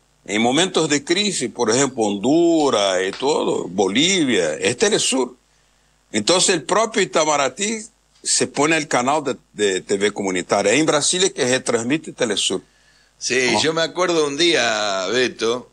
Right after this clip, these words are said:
Speaker 2: y estiramos este tema de la comunicación porque creo que vale la pena. Estando en Telesur, en la dirección de Telesur, representante de Argentina en mi caso,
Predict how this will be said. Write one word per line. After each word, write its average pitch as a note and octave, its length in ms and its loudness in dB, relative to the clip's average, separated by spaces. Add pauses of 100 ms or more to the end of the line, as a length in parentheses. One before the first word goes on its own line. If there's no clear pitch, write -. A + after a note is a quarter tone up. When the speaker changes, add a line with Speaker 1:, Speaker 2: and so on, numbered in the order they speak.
Speaker 2:
y F#2+ 340 -4
estiramos C#3 580 -2
este B2 220 -2
tema D#3 220 -2
de C3 80 0
la A#2+ 120 0
comunicación A#2+ 640 -4
porque A2+ 260 -4
creo B2+ 260 -2
que A2 120 -6
vale A#2 240 0
la G#2 180 -2
pena. F2+ 380 -8 (600)
Estando E3+ 580 0
en C3+ 160 -2
Telesur, B2 560 0
en G2+ 120 -4
la F#2 100 0
dirección G#2 540 -2
de A2 80 -2
Telesur, F#2+ 500 -4
representante G#2 680 -4
de G#2 40 2
Argentina G2+ 560 -4
en F#2 100 -6
mi G2 120 -8
caso, G2 500 -4